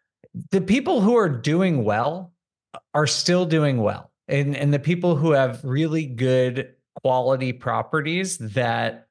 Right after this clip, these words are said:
are going to be desirable, even if some demand gets pulled out of the market, are still doing well. And I think if you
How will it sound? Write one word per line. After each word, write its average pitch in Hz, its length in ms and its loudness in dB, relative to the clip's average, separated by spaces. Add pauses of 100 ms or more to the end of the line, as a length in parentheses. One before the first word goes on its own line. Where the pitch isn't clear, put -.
(160)
are 123 260 2
going 120 340 -2
to 123 100 -10
be 120 140 -4
desirable, 123 1000 -2
even 131 320 -2
if 120 120 -2
some 123 300 -4
demand 113 480 -2
gets - 220 -4
pulled 117 280 -2
out 107 180 0
of 107 60 -4
the 110 60 -2
market, 110 640 -2 (440)
are 190 120 2
still 220 280 2
doing 208 320 2
well. 196 380 -2 (380)
And 185 460 0
I 170 140 0
think 214 340 -2 (300)
if 175 200 0
you 180 400 0